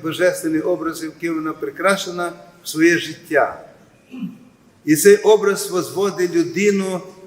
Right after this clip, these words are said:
від одної степені любові до другої степені. І оскільки, е, любов — це є Бог, і, і любов, вона безконечна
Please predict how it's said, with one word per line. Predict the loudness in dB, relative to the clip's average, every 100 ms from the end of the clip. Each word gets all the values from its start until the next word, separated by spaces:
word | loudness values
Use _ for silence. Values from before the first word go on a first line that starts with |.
| -20 -2
від | 0
одної | 2 0 0 0
степені | 2 2 0 -2 -6 -4
любові | -4 -2 -2 -2 -2 -4 -4 -16 -10
до | -2 -2 -2 -14
другої | -12 -6 0 0 0
степені. | -6 -8 -8 -16 -18 -20 _ _ _ _ _ -20 -20 _ _ _ _ _ _ _ _ _ _ _ _ _
І | 0
оскільки, | 2 2 2 -2 -2 2 2 2 -6 -14 -18 -20 -10 -4
е, | -2 -2 0
любов — | 2 6 6 6 2
це |
є | -2 -2
Бог, | 0 -2 -2 -6 -18 -20 -20 _ _ _ _ _ _ _ _
і, | -4 -2
і | -2 -6 -8 2
любов, | 2 6 6 6
вона | 2 -4 -4
безконечна | -4 -6 -4 -2 0 -2 -4 -10 -10